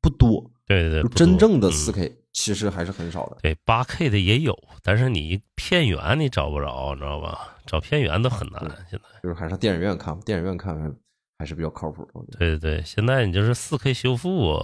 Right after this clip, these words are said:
Speaker 2: 呃，电影院的四K修复，那都好大一脉，是不是？就是，哎，我这啥片儿四K修复了，大家就重映一版。啊，接着咱就说说演员嘛，哈。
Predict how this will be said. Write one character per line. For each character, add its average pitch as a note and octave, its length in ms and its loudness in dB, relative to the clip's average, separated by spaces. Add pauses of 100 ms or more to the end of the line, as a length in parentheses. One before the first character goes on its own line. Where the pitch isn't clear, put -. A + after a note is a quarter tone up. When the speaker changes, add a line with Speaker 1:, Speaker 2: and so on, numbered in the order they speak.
(360)
Speaker 2:
呃， F2 580 4
电 C3+ 240 0
影 G2+ 60 4
院 D#3 200 2
的 G#2 80 2
四 - 200 -2
K F2+ 160 0
修 E2 160 -6
复， E2 260 -4
那 G2 180 2
都 A2+ 80 2
好 F#2+ 240 -2
大 A2+ 200 4
一 G#2+ 100 2
脉， C3+ 320 0 (100)
是 D2+ 120 -12
不 D2+ 60 -6
是？ D2+ 280 -2
就 D#2+ 140 -10
是， D#2+ 260 -2
哎， F2 100 2
我 F2+ 200 2
这 F#2+ 100 -2 (300)
啥 - 260 -2
片 G2 140 2
儿 G2+ 80 4
四 G2+ 180 -2
K F#2+ 140 0
修 F2 160 -2
复 G2+ 260 0
了， D2+ 140 -4
大 D#2+ 100 -4
家 D#2+ 160 -4
就 F2+ 120 -4
重 - 280 -4
映 A#2+ 220 0
一 D#2 60 0
版。 D2+ 200 -6 (100)
啊， E2+ 140 2
接 A2 200 2
着 C#3+ 120 2
咱 A#2+ 180 0
就 D3 60 0
说 C#3 220 0
说 D#3 80 2
演 G2+ 200 2
员 D2+ 280 -2
嘛， B2 180 2
哈。 D#2 320 -4